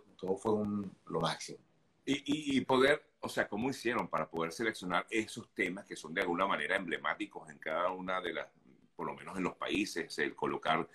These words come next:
Speaker 2: eh, o, eh, qué sé yo, de música ligera, de, de, de, de, de Soda, eh, el poder buscar esos temas emblemáticos del rock en español y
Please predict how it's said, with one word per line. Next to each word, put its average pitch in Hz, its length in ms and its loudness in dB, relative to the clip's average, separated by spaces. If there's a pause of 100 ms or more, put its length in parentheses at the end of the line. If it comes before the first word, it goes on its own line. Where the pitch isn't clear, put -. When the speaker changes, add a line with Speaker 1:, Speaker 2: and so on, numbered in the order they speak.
(260)
Speaker 2:
eh, 80 320 4
o, 69 320 0
eh, - 200 -6
qué - 100 -10
sé 85 180 -2
yo, 78 140 4
de 78 80 4
música 76 340 -2
ligera, 73 480 0
de, 69 180 0 (280)
de, 67 400 0
de, 62 340 -4
de, 60 460 -8
de 65 260 -10
Soda, 90 960 10
eh, 76 280 -4
el 87 160 -4
poder 101 420 2
buscar 123 580 2
esos 117 300 -8
temas 110 340 -4
emblemáticos 98 720 0
del 78 140 -4
rock 87 280 -4
en 90 100 -8
español 82 580 -8 (440)
y 90 160 -2